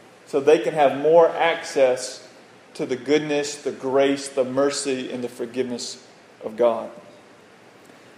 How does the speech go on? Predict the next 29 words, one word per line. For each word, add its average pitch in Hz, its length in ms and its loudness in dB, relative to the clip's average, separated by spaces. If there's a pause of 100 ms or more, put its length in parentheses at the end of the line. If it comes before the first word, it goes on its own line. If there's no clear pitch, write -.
I - 40 -6
mean, 180 100 -2
just 190 160 -4
think 220 180 2
about 127 240 4
it. 117 100 -4
When 156 140 -4
you, 220 260 -2 (640)
when 185 140 -2
you 254 100 2
see 233 240 2
someone 185 480 2
in 170 100 2
need 175 220 -2
and 165 160 -2
you 190 80 -4
share 202 540 2
something 160 500 -4
with 165 220 -2
them, 123 240 -2
what 208 180 0
you're 190 100 2
doing 175 340 4
is 139 180 0
you're 208 80 -2
just 208 200 -4
giving 175 280 2
them 170 160 0
a 127 60 0